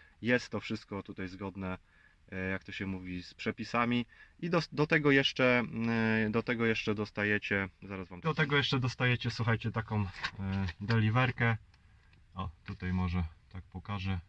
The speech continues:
bez adresów. Taką deliverkę tutaj, delivery, delivery note, czyli list taki przewozowy jakby dodatkowo, gdzie macie napisane kilogramy też,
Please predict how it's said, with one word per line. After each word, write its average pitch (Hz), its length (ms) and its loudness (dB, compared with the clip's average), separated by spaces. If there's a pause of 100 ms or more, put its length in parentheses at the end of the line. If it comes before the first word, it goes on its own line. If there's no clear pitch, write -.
(160)
bez - 300 -14
adresów. 98 480 -8 (560)
Taką 117 300 0
deliverkę 113 600 4
tutaj, 101 360 -2
delivery, 110 640 4 (340)
delivery 104 480 -2
note, 143 320 0 (920)
czyli 110 220 2
list 120 180 2
taki 110 240 -2
przewozowy 107 500 2
jakby 104 260 2 (340)
dodatkowo, 131 440 4
gdzie 123 140 4
macie 123 200 4
napisane 113 380 2
kilogramy 131 580 4
też, 113 280 0